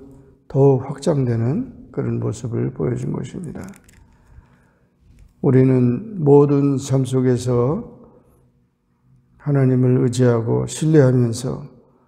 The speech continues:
담대하게 승리하는 우리의 모든 삶이 되고,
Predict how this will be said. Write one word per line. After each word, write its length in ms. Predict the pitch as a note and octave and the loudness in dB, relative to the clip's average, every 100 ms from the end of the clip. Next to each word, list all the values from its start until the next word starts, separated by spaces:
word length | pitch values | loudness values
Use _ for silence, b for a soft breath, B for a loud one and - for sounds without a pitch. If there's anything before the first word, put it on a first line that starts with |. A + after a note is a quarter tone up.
| b b _ | b b _
담대하게 760 | - A#2+ B2+ B2 A2+ A2 A#2 A#2 B2 - - | -10 -2 0 0 -2 -2 -4 -6 -10 -16 -18
승리하는 840 | - D3 B2 A2+ A#2 B2+ G#3 - - b b b b b b b _ _ _ _ - | -6 -2 0 0 -2 -2 -4 -8 -18 b b b b b b b _ _ _ _ -8
우리의 320 | C#3 B2 B2 | -2 2 2
모든 420 | A#2+ B2 B2 C3 | 2 2 2 0
삶이 720 | A#2 A#2+ A#2 A#2+ A#2 D#3 B3 | 0 -2 0 0 -2 -6 -10
되고, 600 | - B2 B2 A2 C#2+ - | -6 -4 -4 -6 -8 -18